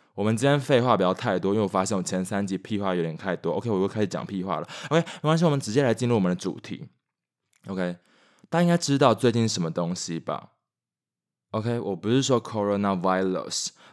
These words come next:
这个东西已经非常久了。我们先讲，现在什么？开学季，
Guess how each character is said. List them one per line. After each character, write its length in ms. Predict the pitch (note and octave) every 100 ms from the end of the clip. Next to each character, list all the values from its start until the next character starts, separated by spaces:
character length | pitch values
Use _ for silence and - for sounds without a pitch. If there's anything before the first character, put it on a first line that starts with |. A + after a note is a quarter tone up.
| _
这 160 | - C3
个 100 | G#2+
东 220 | G2+ G#2
西 140 | G#2+
已 40 | F2+
经 140 | F#2
非 100 | G2
常 200 | E2+ E2+
久 240 | - C#2+
了。 120 | A#1 -
我 80 | F#2
们 120 | F#2+
先 160 | B2 C#3
讲， 320 | A#2+ D2+ - _ _ _ _ -
现 160 | -
在 60 | E3
什 140 | -
么？ 120 | F2+
开 320 | E2 - D3+ D#3
学 320 | - G#2+ F#2
季， 440 | - B2 E2+ -